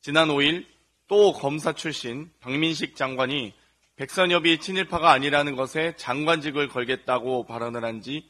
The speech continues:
이십여일 만입니다. 친일 반민족 행위 진상규명 보고서 백선엽 편은 열여섯 쪽에 걸쳐 열거하며 친일 반민족 행위로 결정했습니다. 또한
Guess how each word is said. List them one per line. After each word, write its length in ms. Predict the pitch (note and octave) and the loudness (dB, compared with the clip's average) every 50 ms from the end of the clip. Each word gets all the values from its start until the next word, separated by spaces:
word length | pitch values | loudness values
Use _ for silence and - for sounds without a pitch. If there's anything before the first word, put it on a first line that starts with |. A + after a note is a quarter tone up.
| _ _ _ - | _ _ _ -16
이십여일 480 | - C3+ C3 D#3+ D3+ C3+ C3+ C3 C#3 C#3 | -12 -10 -6 -6 -2 -2 0 0 0 -2
만입니다. 600 | C3 A#2 A2 A2 G#2+ G#2 G#2 G2+ G2 G2 F#2+ F#2+ _ _ _ _ _ _ _ _ _ _ _ _ _ _ _ _ _ - | -4 -6 -8 -8 -10 -10 -12 -12 -14 -16 -18 -20 _ _ _ _ _ _ _ _ _ _ _ _ _ _ _ _ _ -12
친일 300 | - G#3 G3+ G#3 G3+ F#3 | -6 0 2 2 2 2
반민족 560 | D#3+ D3 D3+ E3 F3+ F#3+ F3+ F#3 F3 - - | 2 0 0 2 0 0 0 -2 -2 -2 -4
행위 420 | F3 E3+ F3 F3 D3 A#2 F#2+ - _ _ _ | -2 2 2 2 2 2 -2 -10 _ _ _
진상규명 640 | - - C#3+ D3 D3 E3 D#3+ D3+ D3+ D3+ D3 C#3 - | -12 -8 -6 -2 -2 0 0 0 0 -2 -2 -4 -4
보고서 600 | - B2+ C3+ C#3 C3 C3 C3+ C3 D3+ F#3 - _ _ - | -4 -2 -2 -2 0 0 0 0 0 -2 -6 _ _ -16
백선엽 480 | B2+ A#2+ - - E3 D#3 D3+ D3 - | -16 -12 -6 -4 -2 0 0 -2 -4
편은 380 | - - C3+ B2 A#2 A#2+ D3 F#3 _ _ _ _ _ _ _ _ - | -4 -8 -6 -6 -6 -10 -10 -12 _ _ _ _ _ _ _ _ -2
열여섯 520 | - D3 E3+ E3+ D3+ C#3 C3+ F3 F#3 - - | 0 0 2 4 4 4 4 2 -4 -4 -2
쪽에 300 | G3 F#3 E3+ E3+ E3 C#3 | -2 2 4 4 4 4
걸쳐 480 | C#3+ C#3 C#3 - - D#3+ D3 C3 A#2 A#2 | 2 0 -2 -2 0 2 2 2 2 2
열거하며 720 | A#2+ C3+ D3 D#3 - D#3 C3+ A2+ A#2+ C#3 C3+ A#2 F#2+ - _ _ _ _ _ _ _ _ _ _ | 2 2 2 4 4 4 4 4 2 2 2 0 0 -6 _ _ _ _ _ _ _ _ _ _
친일 380 | - - A3 G#3 G3+ F#3+ D3+ - | -12 -8 -4 0 2 2 2 2
반민족 520 | - C3 B2+ C#3 D3+ D3+ C#3 D3 C#3+ - | 0 -4 -4 -2 -2 -2 -2 -4 -6 -6
행위로 460 | - C#3+ C#3 C3 A#2 A#2+ C3 E3+ F#3 _ | -10 -8 -6 -4 -4 -4 -4 -6 -8 _
결정했습니다. 880 | - - A#2 A2 - B2+ B2 A#2+ A2+ A2 - A2 A2 G#2 F#2 G2+ F#2+ - _ _ _ _ _ _ _ _ _ _ | -12 -10 -10 -8 -6 -6 -6 -6 -8 -12 -14 -14 -14 -14 -14 -14 -16 -18 _ _ _ _ _ _ _ _ _ _
또한 420 | - F3+ F3 D3+ D3+ D#3+ C#3 G#2 | 0 4 6 6 6 4 0 -8